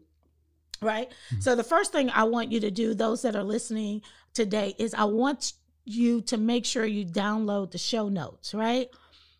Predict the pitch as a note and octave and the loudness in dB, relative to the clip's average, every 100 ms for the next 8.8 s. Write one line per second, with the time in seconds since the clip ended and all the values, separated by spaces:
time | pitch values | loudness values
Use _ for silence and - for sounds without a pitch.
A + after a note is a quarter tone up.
0 | _ _ - G#3 A3+ A#3+ B3+ C4+ A#3 A3 | _ _ -4 4 6 6 4 0 0 -2
1 | F3 - - A3 A#3+ G#3 G#3+ G3 - D#4+ | -6 -10 -6 -4 -2 -2 -2 0 2 4
2 | D#4+ B3+ A3 - A3+ A#3+ A#3+ G#3 F#3 A#3+ | 4 2 0 -4 2 2 2 -2 -4 -2
3 | B3+ - A3+ G#3+ G3+ - G3+ G3+ - C#4+ | -2 -2 -2 -2 -4 -4 -4 -4 0 2
4 | C#4+ C4+ F#3 - F3 - - - _ _ | 0 -6 -8 -8 -10 -10 -16 -18 _ _
5 | _ - _ - A3+ G#3 F#3+ D#4+ F4+ C#4+ | _ -20 _ 0 2 2 2 2 2 0
6 | A3+ - A3+ A3 - G#3+ - B3 G#3 G#3+ | -4 -2 -2 -2 -6 -6 -2 -2 0 0
7 | A3+ A3+ G#3 B3 A3 G3 G3 G3+ F#3+ F#3 | 0 -2 -6 -4 -4 -4 -6 -6 -6 -6
8 | E3+ G3 F3+ A2 D#3+ A3 G#3+ A3+ | -6 -6 -4 -6 -6 -4 -2 -4